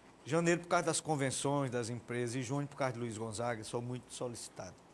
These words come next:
Nós três, nós temos uma mensagem, né? O Melhor de Três. Nossa mensagem é a boa música,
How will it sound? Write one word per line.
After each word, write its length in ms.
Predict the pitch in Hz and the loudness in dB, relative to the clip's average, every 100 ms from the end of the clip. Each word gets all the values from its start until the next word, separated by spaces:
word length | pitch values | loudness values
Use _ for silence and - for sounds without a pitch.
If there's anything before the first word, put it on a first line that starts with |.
| - - - - - - - - - - | -20 -20 -20 -20 -20 -20 -20 -20 -18 -2
Nós 260 | 160 185 - | 0 2 0
três, 560 | 147 147 139 110 107 - - - - - 110 | 0 2 2 -2 -10 -16 -20 -20 -20 -18 -6
nós 220 | 131 123 | -4 -2
temos 280 | 143 143 131 | -2 0 0
uma 120 | 135 | 0
mensagem, 600 | 131 117 - 101 95 110 | 0 -2 -4 -4 -4 -8
né? 160 | 127 131 - - - - - - - - | -10 -12 -16 -20 -20 -20 -20 -20 -20 -10
O 80 | 131 | -4
Melhor 260 | 135 127 | 0 0
de 100 | 120 | -2
Três. 280 | 117 107 107 | -6 -8 -6
Nossa 240 | 123 - 143 | -4 -2 -2
mensagem 520 | 139 120 135 131 110 | -2 -2 -2 -2 -2
é 60 | |
a 60 | 104 | -4
boa 340 | 92 131 185 | -4 0 0
música, 580 | 147 123 143 156 175 - | 0 -2 -4 -6 -12 -14